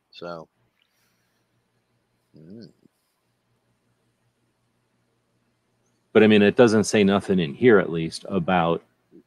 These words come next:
Speaker 2: you know, it probably needs to use only wad cutters 'cause the magazine can't hold anything longer.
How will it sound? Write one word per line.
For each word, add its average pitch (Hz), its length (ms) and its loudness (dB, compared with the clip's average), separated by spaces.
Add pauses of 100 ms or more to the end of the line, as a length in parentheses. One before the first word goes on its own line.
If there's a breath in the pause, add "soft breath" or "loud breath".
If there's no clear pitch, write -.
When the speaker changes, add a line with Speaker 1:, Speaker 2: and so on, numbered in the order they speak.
(300)
Speaker 2:
you 98 100 -4
know, 82 80 -6
it 82 120 -12
probably 101 440 0
needs 95 300 -2
to 92 220 -2
use 90 380 -2
only 101 360 0
wad 92 280 -2
cutters 98 360 -6
'cause 92 160 -6
the 90 60 -8
magazine 90 500 -4
can't 87 260 -10
hold 92 460 -2 (100)
anything 101 380 -4
longer. 107 440 -4